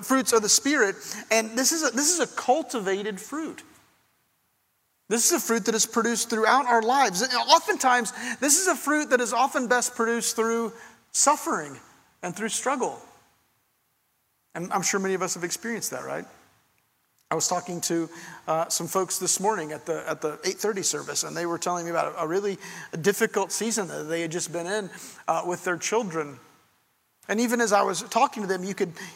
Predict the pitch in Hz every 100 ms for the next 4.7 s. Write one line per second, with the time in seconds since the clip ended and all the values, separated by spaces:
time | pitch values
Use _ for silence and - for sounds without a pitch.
0 | - 196 208 - 247 247 214 202 190 285
1 | - - 190 180 170 160 - 160 147 156
2 | 170 160 - - - 190 196 220 220 214
3 | 208 277 - 302 202 - 175 160 165 170
4 | 175 160 160 - 214 202 196